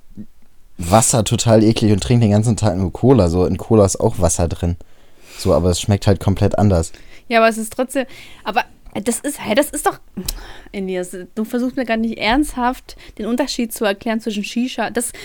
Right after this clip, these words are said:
Speaker 2: genau, wenn Leute, wenn Leute
Speaker 1: Ja,
Speaker 2: ihre
Speaker 1: es geht ja um
Speaker 2: Shisha
Speaker 1: den Geschmack.
Speaker 2: verteidigen.
Speaker 1: Es gibt
Speaker 2: Ja, aber
Speaker 1: unter-,
Speaker 2: es ist,
Speaker 1: es geht um
Speaker 2: nee,
Speaker 1: unterschiedlichen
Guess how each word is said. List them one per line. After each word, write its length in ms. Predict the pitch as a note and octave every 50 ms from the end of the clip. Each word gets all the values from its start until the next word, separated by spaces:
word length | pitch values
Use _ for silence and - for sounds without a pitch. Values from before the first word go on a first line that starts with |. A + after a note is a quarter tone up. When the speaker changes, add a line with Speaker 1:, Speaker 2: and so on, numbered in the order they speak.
| - - -
Speaker 2:
genau, 300 | B3+ C4+ D4+ F4 G4+ E4+
wenn 100 | C#4+ C4
Leute, 300 | C#4 D#4 F4 F4 - F4 D#4+ E4 E4 E4 - - - - - - - -
wenn 240 | G#3 A3+ A#3+ A#3
Leute 200 | A#3 C4 C#4+ D#4+
Speaker 1:
Ja, 100 | D4 -
Speaker 2:
ihre 20 | - C#4
Speaker 1:
es 40 | -
geht 140 | - - -
ja 80 | -
um 60 | A#3+
Speaker 2:
Shisha 100 | A#3+ A2+
Speaker 1:
den 80 | A2+ G#2
Geschmack. 280 | - - - - A#3 -
Speaker 2:
verteidigen. 400 | - - G#3 G3+ F#3+ F3+ - - -
Speaker 1:
Es 80 | -
gibt 140 | - A3+ A3+
Speaker 2:
Ja, 60 | B3
aber 80 | A#3+ B3+
Speaker 1:
unter-, 180 | C#3 C3+ D3+ C3
Speaker 2:
es 80 | A#2
ist, 80 | - -
Speaker 1:
es 200 | - - G2+ -
geht 120 | - - A#2
um 80 | A2+
Speaker 2:
nee, 80 | A2+ -
Speaker 1:
unterschiedlichen 460 | - C#3 - C3+ A#2 A3+ - A3+